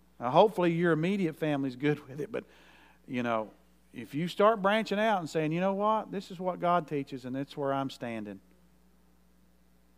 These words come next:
that's when we get in trouble. That's when the world don't like us. They're okay if we go to church. But if we start saying, "You know what? That's wrong," and God speaks against that,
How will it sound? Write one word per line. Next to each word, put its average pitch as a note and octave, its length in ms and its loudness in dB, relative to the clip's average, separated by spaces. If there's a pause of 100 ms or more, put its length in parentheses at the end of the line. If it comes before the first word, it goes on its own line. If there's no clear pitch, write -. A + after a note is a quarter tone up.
(300)
that's D#3+ 320 2
when D#3 160 0
we C3 120 0
get A#2 200 -4
in G#2 60 -14
trouble. A#2+ 380 -4 (720)
That's C#3 220 -2
when C#3 140 -4
the A#2 60 -6
world A#2+ 280 -2
don't A2 180 -8
like G#2+ 300 -6
us. - 200 -20 (760)
They're F3+ 200 6
okay D#3 240 4
if F#3+ 100 0
we C#3+ 80 0
go A2+ 180 -2
to G2 60 -16
church. C3 340 -6 (1800)
But A#2 140 -6
if A2 140 -10
we C#3+ 100 0
start C#3 320 -2
saying, B2+ 240 -4
"You C3+ 80 -2
know C#3+ 100 -2
what? D3+ 300 -4
That's D#3 240 -10
wrong," C3+ 320 -6 (1160)
and A#2+ 160 -10
God C#3 240 2
speaks C3+ 300 -4
against B2+ 360 -10
that, - 180 -20